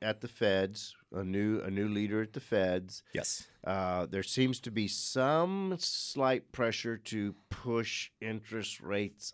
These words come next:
Speaker 1: up. What does your crystal ball tell you?
Speaker 2: Uh, well, my crystal ball has always been a little bit fuzzy. <laughs> It's, uh, so it never, I, I, I must have gotten a lemon on that one 'cause it doesn't,
Speaker 1: <laughs>
Speaker 2: doesn't always work right. But,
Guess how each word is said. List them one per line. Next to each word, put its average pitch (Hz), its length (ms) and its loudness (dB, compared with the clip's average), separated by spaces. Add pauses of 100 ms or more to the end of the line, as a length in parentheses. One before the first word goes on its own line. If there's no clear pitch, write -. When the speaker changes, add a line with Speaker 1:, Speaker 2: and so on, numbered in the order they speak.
Speaker 1:
up. 98 300 -2
What 113 200 0
does 110 220 -2
your 113 160 -2
crystal 107 400 -4
ball 92 320 0
tell 76 240 -4
you? 62 140 -12 (600)
Speaker 2:
Uh, 131 480 10
well, 135 240 10
my 127 140 8
crystal 127 360 4
ball 127 220 8
has 117 220 0
always 120 340 6
been 120 180 4
a 123 40 4
little 123 220 4
bit 135 160 4
fuzzy. 107 500 4
<laughs> 440 120 4
It's, - 560 6
uh, - 120 -4 (420)
so 123 240 6
it 120 160 2
never, 127 380 8
I, 107 200 4 (180)
I, 98 300 2
I 104 140 2
must 107 260 2
have 101 80 -6
gotten 95 240 0
a 90 60 0
lemon 85 360 0
on 78 120 -6
that 85 160 -8
one 92 200 -2
'cause 98 220 2
it 104 140 4
doesn't, 107 380 4 (120)
Speaker 1:
<laughs> - 140 -14
Speaker 2:
doesn't 110 280 2
always 104 460 2
work 92 240 -2
right. 82 280 -2
But, 92 200 0